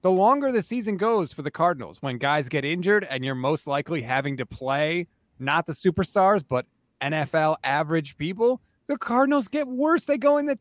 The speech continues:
tank. So there's, there's no explanation. Like, you said it best. I don't know what your ranking system is, whatever you want it to be,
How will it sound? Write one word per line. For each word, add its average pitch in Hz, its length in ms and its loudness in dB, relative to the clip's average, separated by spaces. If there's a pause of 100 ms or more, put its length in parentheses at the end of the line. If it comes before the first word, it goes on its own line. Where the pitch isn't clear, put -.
tank. 269 400 -4
So 190 120 -4
there's, 208 220 0 (140)
there's 202 240 4
no 269 500 4
explanation. 202 580 -4
Like, 135 160 -6
you 277 120 0
said 220 200 2
it 170 140 0
best. 104 320 -4 (340)
I 180 120 0
don't 294 120 4
know 269 120 6
what 233 240 2
your 214 140 0
ranking 202 400 -4
system 185 420 -2
is, 175 160 0
whatever 180 400 2
you 208 180 0
want 190 300 2
it 175 100 -4
to 151 80 -8
be, 139 340 -2